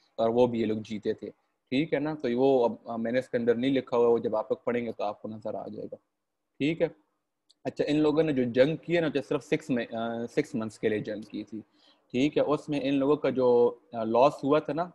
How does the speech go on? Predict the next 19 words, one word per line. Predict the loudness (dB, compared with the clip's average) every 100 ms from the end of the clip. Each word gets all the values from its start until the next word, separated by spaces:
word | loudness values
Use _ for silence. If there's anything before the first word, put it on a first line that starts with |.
| -6
उसके | -4 -2
लिहाज | -2 -2 -6
से, | -6
क्या | -4
कहते | -4 -4 -2
हैं, | -2
मैन | -2 -2
पावर | 0 0 -2
के | -4
लिहाज | -6 -6 -8
से, | -8 -8 -10 _ _ _ -4
तो |
पाँच | 0 2 2 0
लाख | 2 2 0
लोग | 0 2 2
जो | 0
है | -2 -4
ना | -4
वो, | -2 -2